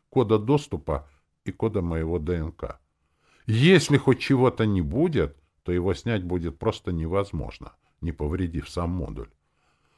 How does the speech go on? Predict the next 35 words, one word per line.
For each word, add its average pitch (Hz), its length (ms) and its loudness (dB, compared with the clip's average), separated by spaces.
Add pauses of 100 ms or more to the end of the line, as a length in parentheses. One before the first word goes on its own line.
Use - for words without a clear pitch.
(160)
Попытавшись 143 680 4
узнать 139 360 4
у 123 100 4
искусственного 107 680 0
интеллекта 104 520 0
о 92 40 4
том, - 340 0
что - 280 0
это 95 240 0
за 92 200 0
модули 117 420 -2
такие 80 400 -4
и - 20 -4
почему 101 540 -4
их 71 120 -6
заблокировали, 76 1000 -2 (400)
я 123 240 -2
ответа 120 380 -4
так 123 280 -2
и 95 60 -4
не 101 100 -6
получил. 113 760 -6 (460)
По 95 120 -2
той 104 160 2
простой 101 340 0
причине, 95 480 -4
что 90 200 -4
искусственный 85 560 -6
интеллект 98 360 -4
просто 90 400 -6
не 104 220 0
мог 92 240 -2
протестировать 71 800 -4
это 69 220 -6
оборудование. 60 800 -6